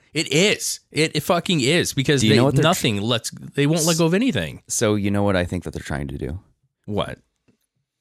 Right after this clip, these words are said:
Speaker 2: I think that they are trying to build up. So they know that there's crazy motherfuckers out there that are going to do anything, right?
Speaker 1: Yep.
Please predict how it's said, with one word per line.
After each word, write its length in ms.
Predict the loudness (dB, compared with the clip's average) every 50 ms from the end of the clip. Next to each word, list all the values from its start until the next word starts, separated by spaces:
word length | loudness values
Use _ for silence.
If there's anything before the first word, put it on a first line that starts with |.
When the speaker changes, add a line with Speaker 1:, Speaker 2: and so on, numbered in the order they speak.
| _ _ _ _ _ _ _ _ _ _ _ _ _ _ _ _ _ _ _ _ _ _ _ _ _ _ _ _ _ _ _ _ _ -4
Speaker 2:
I 160 | -2 0 0
think 260 | 2 2 0 0 0 0
that 140 | -2 0 2
they 180 | 2 2 4 4
are 100 | 2 2
trying 380 | 0 -2 0 0 2 2 0
to 60 | -2
build 420 | -4 -6 -2 2 2 4 4 4 2
up. 280 | 2 2 2 0 -2
So 160 | -4 -2 -2 0
they 160 | 2 2 2
know 200 | 2 0 0 0
that 100 | 0 0
there's 180 | -2 -4 -4
crazy 320 | -4 -2 -2 -2 0 0 -2
motherfuckers 520 | -2 -2 -4 -4 -4 -6 -6 -6 -6 -6
out 120 | -6 -6 -4
there 140 | -6 -4
that 120 | -4 -4 -4
are 80 | -6
going 200 | -6 -6 -6 -8
to 60 | -8 -8
do 140 | -10 -8
anything, 320 | -8 -8 -8 -10 -10 -12 -12
right? 220 | -10 -10 -8 -4
Speaker 1:
Yep. 200 | -4 -4 -4 -4